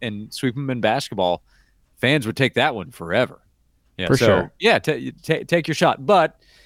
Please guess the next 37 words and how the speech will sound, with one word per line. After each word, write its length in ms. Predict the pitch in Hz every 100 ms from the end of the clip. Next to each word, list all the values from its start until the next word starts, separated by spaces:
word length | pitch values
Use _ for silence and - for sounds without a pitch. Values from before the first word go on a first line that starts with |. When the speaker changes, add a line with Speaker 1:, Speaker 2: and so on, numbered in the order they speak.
| - _ _ _ _
Speaker 1:
Tennessee 280 | 165 151 147
fans 200 | 151 135
probably 200 | 143 131
just 180 | 110 -
pulling 160 | 139
for 100 | -
San 200 | - 135
Diego 320 | 127 127 113 101
State 380 | - 127 139
to 100 | -
knock 240 | 101 117 113
out 140 | 113
Alabama, 380 | 110 98 107 107
and 60 | 92
you 40 |
never 200 | 92 95
have 100 | 95
to 80 | -
worry 160 | 90 87
about 200 | 80 -
that. 180 | - - _ -
Speaker 2:
How 60 | 190
many 140 | 269
Twitter 280 | - 95 85
videos 360 | 69 78 64
do 100 | -
we 80 | 82
see 220 | - -
of 100 | 73
just 240 | - 82 -
fan 260 | 92 82
interactions 720 | 90 85 82 67 - - 67 -
of 180 | - -
Tennessee 440 | 120 101 92 87
and 160 | 69 60
Alabama 340 | 69 69 67
fans 320 | 50 65 62